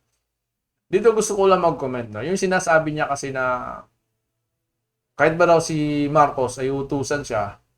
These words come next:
ay hindi niya susundin. Wala siyang utak eh. Alam mo kung bakit, mga karya? Sa mga police, ah, operation, hindi naman si Marcos ang nag-uutos.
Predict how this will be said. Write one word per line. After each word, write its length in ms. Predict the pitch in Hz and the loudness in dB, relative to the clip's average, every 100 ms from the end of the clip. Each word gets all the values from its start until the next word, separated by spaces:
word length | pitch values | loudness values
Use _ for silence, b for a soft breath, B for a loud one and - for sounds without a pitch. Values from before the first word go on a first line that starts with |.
| _ | _
ay 160 | - 135 | -6 -4
hindi 240 | 143 139 | -2 -4
niya 80 | 131 | -4
susundin. 640 | 120 117 104 95 101 101 - _ _ _ _ _ _ _ _ _ _ _ _ | -6 -8 -8 -8 -8 -10 -14 _ _ _ _ _ _ _ _ _ _ _ _
Wala 240 | - 170 208 | 0 4 4
siyang 240 | 262 269 | 4 2
utak 320 | 247 233 208 | 4 4 2
eh. 240 | 135 95 - _ _ _ _ | -2 -8 -18 _ _ _ _
Alam 160 | 165 208 | 0 2
mo 80 | 220 208 | 2 -2
kung 80 | |
bakit, 320 | 196 185 135 123 | 2 2 2 -2
mga 180 | 127 113 | -2 -2
karya? 260 | 110 107 98 _ _ _ _ _ _ _ | -4 -6 -18 _ _ _ _ _ _ _
Sa 240 | _ - 233 | _ -2 2
mga 320 | 240 226 214 | 2 2 2
police, 340 | 214 214 196 - - - - - - - _ _ _ _ _ _ - | 2 2 0 -4 -10 -12 -14 -14 -16 -18 _ _ _ _ _ _ -6
ah, 240 | 151 151 | 0 2
operation, 640 | 156 180 165 143 123 104 107 - _ _ _ _ - | 2 2 2 0 -2 -6 -10 -16 _ _ _ _ -4
hindi 160 | 185 269 | -2 0
naman 160 | 294 | 0
si 160 | 294 247 | 0 2
Marcos 320 | 220 208 214 | 0 0 -4
ang 160 | 202 185 | -2 -2
nag-uutos. 720 | 175 165 120 139 151 - | -2 -2 -2 -6 -8 -12